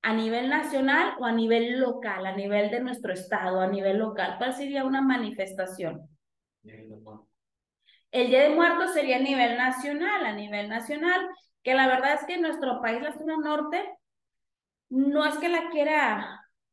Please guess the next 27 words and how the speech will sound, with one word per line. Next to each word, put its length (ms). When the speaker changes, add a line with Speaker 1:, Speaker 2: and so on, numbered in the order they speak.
Speaker 1:
eh, 220
hacer 500
inferior, 760
pero 280
pues 120
nosotros 500
sí 100
lo 140
celebramos, 720
sí, 180
las 120
escuelas 640
hacen 180
altares 440
de 60
muertos, 840
sí, 360
fomentamos, 1080
fomentamos 560
esta 200
tradición, 540
pero 220
se 140
celebra 580
con 140
mayor 260
ahínco 840